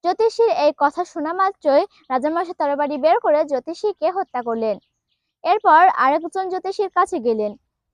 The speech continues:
এবং এই স্বপ্নের ব্যাখ্যা জিজ্ঞেস করলেন। তখন সেই জ্যোতিষী বলল, "মহারাজ, আপনার এই স্বপ্নের ব্যাখ্যা হচ্ছে আপনার পরিবার, পরিজন, স্ত্রী, সন্তান সবার চেয়ে আপনি পৃথিবীতে বেশি দিন বাঁচবেন।"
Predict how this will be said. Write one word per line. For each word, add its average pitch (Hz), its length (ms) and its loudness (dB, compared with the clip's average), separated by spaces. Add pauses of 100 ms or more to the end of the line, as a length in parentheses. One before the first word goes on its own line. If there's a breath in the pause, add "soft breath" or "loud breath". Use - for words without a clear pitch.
(160)
এবং 370 220 2 (100)
এই 285 140 0
স্বপ্নের 349 500 0
ব্যাখ্যা 320 300 -2
জিজ্ঞেস 247 400 -4
করলেন। 220 340 -4 (560)
তখন 392 340 4
সেই 311 280 -2
জ্যোতিষী 285 380 -2
বলল, 370 260 2 (120)
"মহারাজ, 381 600 0 (180)
আপনার 269 300 -6
এই 277 100 -4
স্বপ্নের 302 540 -2
ব্যাখ্যা 285 340 -2
হচ্ছে 453 320 0 (420 soft breath)
আপনার 311 340 0
পরিবার, 403 540 2
পরিজন, 359 500 -2 (180)
স্ত্রী, 381 260 -6
সন্তান 370 440 -2 (340)
সবার 302 460 2
চেয়ে 392 180 -2
আপনি 302 340 -2
পৃথিবীতে 302 580 -2
বেশি 359 260 -8
দিন 302 220 -2
বাঁচবেন।" 220 440 -2